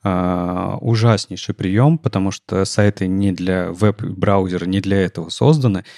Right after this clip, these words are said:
И вот когда у тебя забирают возможность пользоваться скроллом так, как ты привык, то есть, ну, мотать с той скоростью, с которой надо, я не знаю, перепрыгивать и так далее, а у тебя это забирают, это ужасно. Это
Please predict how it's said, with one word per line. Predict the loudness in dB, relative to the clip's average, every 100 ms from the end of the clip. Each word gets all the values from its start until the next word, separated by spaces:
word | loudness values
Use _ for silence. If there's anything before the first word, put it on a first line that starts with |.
| -10
И | -6
вот | -4
когда | 0 2 2
у |
тебя | 0 -2 -2
забирают | -2 0 2 0 -2
возможность | -4 -2 -4 -6 -6
пользоваться | -2 -2 -2 -6 -6 -4 -4 -4
скроллом | -8 -2 0 2 0
так, | -2 -4
как | -6 -8
ты | -10
привык, | -4 2 2 2 _ _ _ -6
то | -6
есть, | -2
ну, | 0 0 0 -2
мотать | 0 2 2
с | 2
той | 0
скоростью, | 0 0 -2 -4 -8
с |
которой | -4 -2 -2
надо, | -2 -2 -2 -2
я | -2
не | -4
знаю, | -4 -4 -4
перепрыгивать | -2 0 0 2 2 0 -6 -6
и |
так | -4
далее, | -4 -4
а | -2 -2 -2
у | -6 -8
тебя | -2 0
это | 0
забирают, | -2 2 4 4
это | 0 0
ужасно. | 0 0 -2 -6 0
Это | 0 0 -4